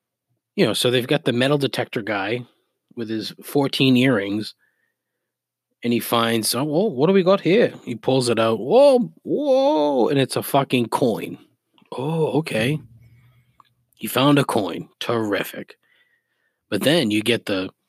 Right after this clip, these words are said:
you know, the sound effects and the graphics, like, whoo, it's, you know, like a, a shot of, uh, the Knights Templar walking through uh, you know, with pitchforks, not pitchforks,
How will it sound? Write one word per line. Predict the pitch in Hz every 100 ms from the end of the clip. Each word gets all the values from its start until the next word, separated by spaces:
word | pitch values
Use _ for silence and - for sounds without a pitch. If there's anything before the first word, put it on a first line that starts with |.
| _ _ _ _ _ _ _ _ _ _ _
you | - 110
know, |
the | -
sound | 95 139 135 127
effects | - 127 - -
and | 110
the | 101
graphics, | 110 113 113 110 -
like, | -
whoo, | - - - - - - - - - - - -
it's, | 113 -
you | 98 151
know, | 113 101
like | 101 110
a, | 110 104 104 123 120
a |
shot | - - 127 131
of, | 127 120 - - _ _ _ _ -
uh, | 120 113 110 107 104
the | 113
Knights | 113 123 131 -
Templar | - 139 - 98 90 80
walking | 101 117 120 123 117
through | - 120 120 120 110 95 - _ _ _ _ _ _ -
uh, | 113 104 98 98 98 92 -
you | - 107
know, |
with | 101 98 98 _
pitchforks, | - 135 - 123 117 110 -
not | 135 120
pitchforks, | - - - 76 -